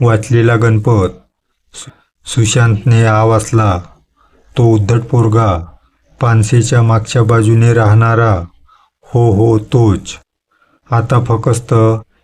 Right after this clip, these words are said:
एक महिना थांबा मालक. याचा बी खेळ खल्लास, तोही मीच करणार." "नाही, नाही, मारू नका त्याला, रंगेहात पकडूया."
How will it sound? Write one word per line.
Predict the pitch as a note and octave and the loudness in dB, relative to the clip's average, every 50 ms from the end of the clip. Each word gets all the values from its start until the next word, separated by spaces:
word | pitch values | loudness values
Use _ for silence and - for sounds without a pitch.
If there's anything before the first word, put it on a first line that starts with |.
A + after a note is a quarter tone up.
| _ _ _ | _ _ _
एक | C3 A#2 A2+ G#2+ - B2 | -2 -2 0 0 0 0
महिना | A#2 A#2 A#2 A2+ A#2 A#2 A#2 - | 2 2 2 2 0 0 -2 -2
थांबा | - A2 A2+ A#2 A#2 A2+ | -2 0 0 2 0 0
मालक. | A#2 A#2 A#2 A2 A2 G#2+ F#2 F2 E2 - _ _ _ _ _ _ _ _ _ _ _ _ _ _ _ - | 0 2 2 2 2 2 0 -2 -4 -8 _ _ _ _ _ _ _ _ _ _ _ _ _ _ _ -2
याचा | A#2+ A#2 A2+ A2 A2 - A#2+ A#2 | 0 0 0 0 0 0 -2 0
बी | G#2+ A2 A2+ A2+ G#2+ A2 | 2 2 0 0 0 -2
खेळ | - - A2+ A#2 A2 | -2 -2 -2 -2 -2
खल्लास, | - A2 G#2+ A2 A2 A2 G2+ F2+ F2 - - - _ _ _ _ _ _ _ _ _ _ _ _ - | -2 0 0 2 2 2 0 0 -2 -6 -8 -16 _ _ _ _ _ _ _ _ _ _ _ _ 0
तोही | A#2+ A2+ G2+ G#2+ A2 A2+ | 0 2 2 2 2 2
मीच | A2+ A2+ A2+ A#2 A2 - | 2 2 2 0 -2 -2
करणार." | - - A#2 A2 G#2 A2+ A2+ A2+ G#2+ F#2 E2+ E2+ - - _ _ _ _ _ _ _ _ | -2 -2 0 0 0 0 0 0 0 -2 -2 -6 -8 -14 _ _ _ _ _ _ _ _
"नाही, | A2+ A2 A2 A2 G#2 G2 A2+ A#2 | -2 0 2 2 2 2 2 2
नाही, | A#2 A#2 A2+ G2+ G2+ A2+ A#2 G#2+ F2 E2 E2 - _ _ _ _ _ _ _ - | 2 2 2 2 2 2 2 0 -2 -4 -6 -12 _ _ _ _ _ _ _ -4
मारू | A#2 A2 G#2+ A2 A2 A2+ A2+ | -2 0 2 2 2 2 2
नका | A2+ A#2 A2 - B2+ A#2 | 0 0 0 0 -2 -2
त्याला, | A#2 B2+ A#2 A2+ A2+ A2 G#2 F2+ E2+ F2 E2 - _ _ _ _ _ _ _ _ - | 0 0 0 2 2 2 0 0 -2 -6 -10 -16 _ _ _ _ _ _ _ _ -6
रंगेहात | G#2+ A2 A#2 A2+ A2+ A2 A#2 A2 A2 A#2+ | -2 0 2 2 2 2 2 2 0 -2
पकडूया." | A#2 - - A2+ A2 - A2+ A2+ A2+ A#2 A2+ G#2+ F#2+ F2 | -2 -2 -4 -4 -2 0 0 2 2 2 2 2 0 -2